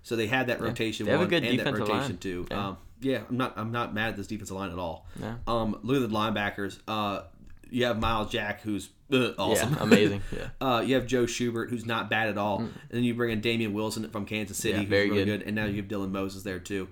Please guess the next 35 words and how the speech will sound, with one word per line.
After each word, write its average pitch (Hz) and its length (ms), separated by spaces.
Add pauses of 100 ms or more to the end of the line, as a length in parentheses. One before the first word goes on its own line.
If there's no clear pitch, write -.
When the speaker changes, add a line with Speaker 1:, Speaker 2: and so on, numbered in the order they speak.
(160)
Speaker 2:
Yeah. 62 280
Speaker 1:
Um, 98 360 (480)
Speaker 2:
Linebacking 101 420
core - 200
is - 60
solid. - 360 (100)
Speaker 1:
Yeah. 107 300
Uh, 117 180 (140)
who 190 160
was, 220 240 (400)
we 165 160
just 214 220
looked 165 120
at 127 60
somebody. 95 420
Who, 175 280
who 180 100
did 202 80
you 185 80
say 160 300 (280)
that 123 180
you 135 140
were 123 140
shocked 120 340
that 113 80
get, 104 280
didn't 104 120
get 85 100
drafted? 95 440
Speaker 2:
Dylan 110 220
Moses. 98 340 (480)
Speaker 1:
Yeah, 123 140
he 147 160
was 143 120
a, 123 60